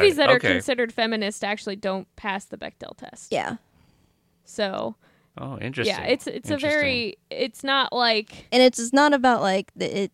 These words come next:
Speaker 3: decides if it's good or bad. It's just
Speaker 1: Did
Speaker 3: strictly
Speaker 1: this happen?
Speaker 3: to make awareness of presence.
Speaker 1: Yeah, it's to collect data,
Speaker 3: Yeah.
Speaker 1: essentially.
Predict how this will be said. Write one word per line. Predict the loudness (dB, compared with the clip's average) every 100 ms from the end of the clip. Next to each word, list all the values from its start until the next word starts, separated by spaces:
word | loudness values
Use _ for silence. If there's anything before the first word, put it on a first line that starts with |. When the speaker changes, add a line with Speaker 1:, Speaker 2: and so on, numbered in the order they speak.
| _
Speaker 3:
decides | -8 -2 0 0 -4
if | -8
it's | -6
good | -4 -4
or | -4
bad. | -4 -6 -6
It's | -8 -6
just | -6 -6 -14 _ _ _ -20 -20 -16
Speaker 1:
Did | -2
Speaker 3:
strictly | -2 4 4 4
Speaker 1:
this |
happen? | 0 -8 -10 -8
Speaker 3:
to | 2 4
make | 6 4 0
awareness | 0 0 -2 -2 -4 -2
of | -2 -4 -6 -12 _ -6
presence. | -4 -4 -6 -10 -10 -12 -14 _
Speaker 1:
Yeah, | 2 6 6
it's | 4 -2
to | -6
collect | -2 -2 -2
data, | -6 -6 -6 -10 -14 -12
Speaker 3:
Yeah. | -10
Speaker 1:
essentially. | -10 -14 -16 -16